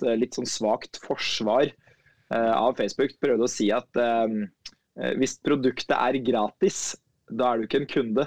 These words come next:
du er produktet. <laughs> Som, <laughs> som sier da liksom at hvis du ikke er fornøyd, så er det,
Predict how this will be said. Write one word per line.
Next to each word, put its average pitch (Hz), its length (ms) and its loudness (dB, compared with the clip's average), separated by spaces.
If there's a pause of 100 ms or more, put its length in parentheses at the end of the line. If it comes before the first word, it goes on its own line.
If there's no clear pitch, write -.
du 117 220 0
er 110 300 2
produktet. 123 560 0 (260)
<laughs> - 480 -14
Som, 147 300 2 (380)
<laughs> 208 360 -2
som 170 160 2
sier 147 320 4
da 139 80 4
liksom 143 320 0
at 131 160 0
hvis 139 160 0
du 156 80 4
ikke 131 160 2
er 123 60 -4
fornøyd, 147 260 0
så 139 140 2
er 139 80 6
det, 135 60 6